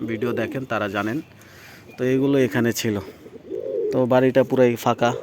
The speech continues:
বাড়ি, আমরা ছাইরা দিছি, আমরা ভাড়া থাকতেছি। তো এগুলো ভাঙে আমি নিয়ে গেছি, আর আমার যে পশু পাখিগুলো আছে এগুলোর আমি গ্রেজে নিয়ে রাখছি।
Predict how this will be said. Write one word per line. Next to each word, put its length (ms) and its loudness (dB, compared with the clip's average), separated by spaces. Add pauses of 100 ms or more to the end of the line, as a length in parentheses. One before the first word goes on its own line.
(120)
বাড়ি, 300 2
আমরা 380 -2 (160)
ছাইরা 260 -2
দিছি, 200 -4
আমরা 160 0
ভাড়া 240 -4
থাকতেছি। 460 -10 (1400)
তো 220 -6
এগুলো 400 -4
ভাঙে 280 -2
আমি 320 -2 (140)
নিয়ে 260 0
গেছি, 340 -2
আর 180 -2 (280)
আমার 220 -6
যে 180 -8
পশু 240 -6
পাখিগুলো 400 -4
আছে 300 -4 (240)
এগুলোর 320 -6
আমি 200 -6 (380)
গ্রেজে 440 -2
নিয়ে 160 -2
রাখছি। 380 -6